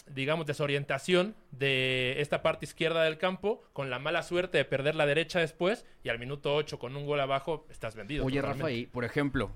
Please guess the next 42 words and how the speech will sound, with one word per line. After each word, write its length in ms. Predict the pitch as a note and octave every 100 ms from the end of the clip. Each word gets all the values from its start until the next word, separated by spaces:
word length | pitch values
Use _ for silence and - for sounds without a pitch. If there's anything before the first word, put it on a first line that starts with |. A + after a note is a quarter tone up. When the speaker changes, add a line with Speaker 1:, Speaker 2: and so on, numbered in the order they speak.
| - -
Speaker 2:
digo, 220 | A#2+ B2
esto 180 | B2+ C3+
sé 140 | -
que 80 | -
es 100 | C#3
teoría, 380 | - B2+ C#3+ B2+
pero 420 | A#2+ A2 G#2+ - -
contra 320 | C3+ B2+ C3 A#2+
Chile 240 | D#3 F#3+
funcionó 400 | D#3+ C#3 C3+ C3+
muy 180 | E3 E3
bien 240 | D3 E3
que 300 | E3+ E3+ - -
tanto 300 | B2 A2+ A#2+
Chicha 380 | - D#3 D3 E3+
como 220 | C#3 A#2+
Alexei, 480 | A#2 A2 C#3+ D3+ -
o 80 | A2
sea, 100 | A#2+
recibían 460 | A#2 B2+ C3 D3 G3
abiertos 480 | F3+ F3 F3+ G#3 C3
a 40 |
veces, 380 | C#3 C3+ G#3 - - - -
pero 140 | A#2+
a 40 | A#2+
veces 240 | C#3+ F#3+
recibían 600 | E3 C3+ B2 B2 D#3+ F#3+ - _ - _ _ _
aquí, 400 | G#2+ - D3+ D3+ _ _ -
¿no? 180 | - B2+ -
O 60 |
sea, 200 | - B2 - -
como 180 | D3 D3+
intentando 840 | D3+ D3+ D3 F3+ G3+ G#3 F#3 - -
apretar 520 | B2+ - B2+ - F3
a 60 |
la 80 | F3
línea 240 | D3+ E3+ E3
defensiva 460 | - B2 - E3+
de 100 | A#2+
Chile. 340 | - D3+ A2+ -
O 40 | -
sea, 220 | D3